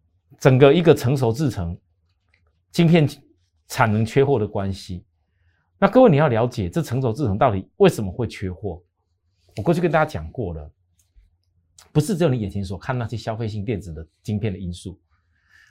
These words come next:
是因为现在全球电动车的在加速的蓬勃发展，再加上很多的汽车上面一定要配备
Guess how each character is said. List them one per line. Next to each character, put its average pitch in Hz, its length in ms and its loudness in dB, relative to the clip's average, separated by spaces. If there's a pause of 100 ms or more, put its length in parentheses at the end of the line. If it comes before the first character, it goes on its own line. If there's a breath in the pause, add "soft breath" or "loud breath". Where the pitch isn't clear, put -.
(120)
是 - 180 2
因 240 80 8
为 233 80 8
现 208 100 6
在 170 80 2
全 127 240 -2
球 98 360 -6 (580)
电 185 160 8
动 170 140 4
车 135 180 0
的 113 240 -2 (1120)
在 151 160 6
加 131 300 2
速 127 200 -2
的 98 160 -2 (360)
蓬 117 160 -2
勃 104 180 -2
发 98 160 -6
展， 80 220 -14 (720)
再 226 100 8
加 202 160 8
上 208 160 4
很 131 220 2
多 185 120 6
的 165 360 4 (120)
汽 202 200 2
车 - 160 2
上 156 180 0
面 160 160 -2
一 139 80 0
定 175 140 -2
要 170 140 4
配 143 220 0
备 127 220 0